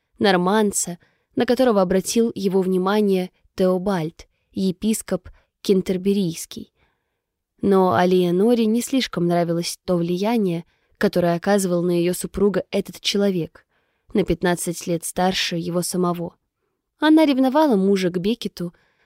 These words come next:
воспринимая его как соперника. Редко какую женщину устраивает лучший друг ее собственного мужа, а канцлер не замедлил стать лучшим другом короля. Ей пришлось смириться с тем,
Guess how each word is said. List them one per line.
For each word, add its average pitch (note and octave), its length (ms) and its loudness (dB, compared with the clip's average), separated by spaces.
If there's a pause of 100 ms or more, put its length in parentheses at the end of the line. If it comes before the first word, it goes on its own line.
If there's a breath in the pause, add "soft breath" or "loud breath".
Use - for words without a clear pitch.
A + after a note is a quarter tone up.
воспринимая G#3 600 2
его F#3+ 320 0
как - 180 -4
соперника. F3+ 800 -2 (640)
Редко G#3+ 480 0
какую F#3 400 0
женщину G#3+ 480 2
устраивает F3+ 680 0
лучший F#3 340 -2
друг F#3+ 380 -2 (240 soft breath)
ее F#3 180 2
собственного F#3+ 640 -2
мужа, E3+ 440 -2 (400)
а D4 160 2
канцлер A3 680 0
не A#3 180 2
замедлил F#3 560 2
стать - 500 -4
лучшим F#3 480 -2
другом F3+ 320 0
короля. E3 520 -6 (720)
Ей G3+ 260 2
пришлось F3 440 -2
смириться G3 540 -2
с - 80 -12
тем, A#3+ 260 -2